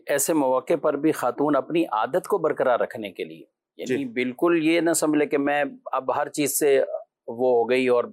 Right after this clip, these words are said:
Speaker 1: کسی طرح کا میں نے کوئی نیکی والا کام، تسبیحات، درود، یہ بھی نہیں کرنے، تو باوضو ہو جائے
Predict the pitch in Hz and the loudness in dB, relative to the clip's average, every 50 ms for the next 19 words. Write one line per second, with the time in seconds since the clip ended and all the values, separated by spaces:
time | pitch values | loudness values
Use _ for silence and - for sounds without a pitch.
0 | - _ - 147 139 - 156 131 151 135 131 123 123 117 120 120 120 107 - 123 | -14 _ -4 -4 -2 -2 -2 -2 0 0 0 0 0 0 -2 -2 -2 -2 -2 -2
1 | 120 113 110 110 - 127 123 120 113 117 113 104 - 113 110 113 113 107 - _ | -2 -2 -6 -8 -6 -2 0 2 2 2 0 0 -2 -2 -2 -2 -4 -6 -8 _
2 | _ _ - 123 113 - - 123 120 113 117 113 113 113 104 98 120 113 120 120 | _ _ -2 -2 -2 -2 -2 -4 -2 0 2 2 2 0 0 0 -2 -2 0 -2
3 | 123 104 117 120 139 147 147 151 147 143 123 - 113 107 120 123 139 _ _ _ | -4 -6 -4 -2 -2 0 0 0 -2 -2 -2 -2 -2 -2 -4 -8 -10 _ _ _
4 | _ _ _ _ _ _ _ _ _ _ _ _ _ - 135 123 113 117 131 135 | _ _ _ _ _ _ _ _ _ _ _ _ _ -2 -2 -2 0 0 -2 0
5 | 135 127 143 139 143 190 180 165 165 156 147 151 151 139 | 0 2 0 2 4 4 4 4 2 2 2 0 0 0